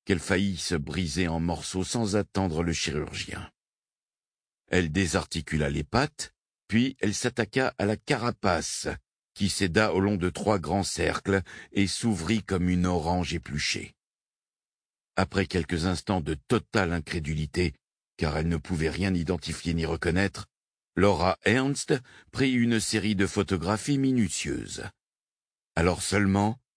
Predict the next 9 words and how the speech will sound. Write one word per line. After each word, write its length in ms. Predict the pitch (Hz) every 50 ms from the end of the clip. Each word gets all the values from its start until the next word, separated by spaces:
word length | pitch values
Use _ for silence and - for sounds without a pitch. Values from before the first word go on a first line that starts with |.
| _ -
elle 140 | 87 90 -
se 200 | - - 104 92
saisit 360 | - - 113 104 107 135 135
de 120 | 123 131
son 180 | 110 - - 117
scalpel. 760 | - - - 95 85 73 - 78 65 - - - 95 - _ _ _ _ _ _ _ _ _ _ _ _ _ _ _ _ _ _ _ _ _ _ _ -
Par 200 | - 85 80 80
où 60 | 78
commencer ? 560 | 71 82 78 73 71 67 - - 92 95 -